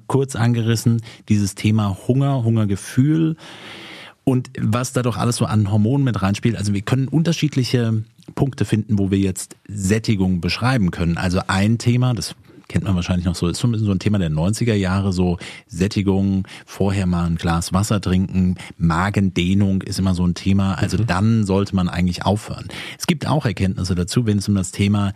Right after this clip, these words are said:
Speaker 1: Langlebigkeit geht, eben nicht immer bis über das Gefühl der Sättigung hinaus weiter zu essen. Und das, Achtung, auch hier wieder, es ist ein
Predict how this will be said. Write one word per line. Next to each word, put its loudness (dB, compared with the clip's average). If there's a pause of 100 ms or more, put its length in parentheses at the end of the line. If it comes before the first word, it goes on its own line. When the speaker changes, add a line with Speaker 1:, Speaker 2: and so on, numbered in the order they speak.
(140)
Speaker 1:
Langlebigkeit 0
geht, 0 (400)
eben 4
nicht -2
immer 4
bis -2
über 2
das -2 (100)
Gefühl 0
der 0
Sättigung 2
hinaus 0
weiter -2
zu -6
essen. -4
Und -2
das, -6
Achtung, -2
auch -2
hier 0
wieder, -2
es -6
ist -10
ein 0